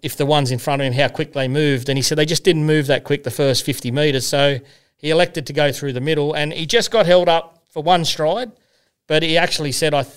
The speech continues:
if I hadn't have got held up and got a free run, I'd have think I'd have won," you know, and it would have been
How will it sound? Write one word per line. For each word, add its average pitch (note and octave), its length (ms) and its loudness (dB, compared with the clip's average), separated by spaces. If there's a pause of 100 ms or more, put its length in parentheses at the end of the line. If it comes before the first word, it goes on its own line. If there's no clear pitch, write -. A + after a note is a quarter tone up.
if - 160 -14
I B2+ 40 -8
hadn't F#3 280 -4
have E3+ 80 -4
got D#3 120 0
held C#3+ 220 -2
up C#3+ 260 0
and C3+ 120 -6
got C#3 120 2
a A#2+ 40 -2
free C#3 360 0
run, C#3 200 2
I'd B2 120 6
have A2+ 100 -8
think C#3+ 160 -4
I'd A#2+ 100 2
have G#2 80 -4
won," A#2+ 280 0
you A2+ 80 -2
know, B2 160 0
and C#3 340 -2 (420)
it E3+ 100 -2
would G3 160 6
have E3 80 2
been D#3 320 0